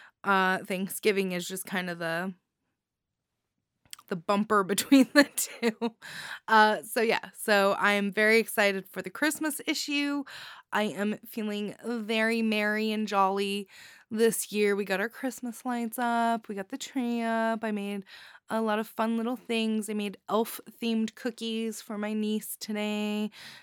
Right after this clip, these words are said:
and all these fun little, little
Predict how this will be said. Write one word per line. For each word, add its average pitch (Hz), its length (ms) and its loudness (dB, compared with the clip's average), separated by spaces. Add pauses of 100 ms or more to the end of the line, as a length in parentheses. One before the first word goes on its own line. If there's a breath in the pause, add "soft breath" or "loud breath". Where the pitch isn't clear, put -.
(140 loud breath)
and 190 600 -2 (140)
all 262 140 -6
these 294 240 -6
fun 262 280 -4
little, 254 380 -2 (400 soft breath)
little 254 540 -2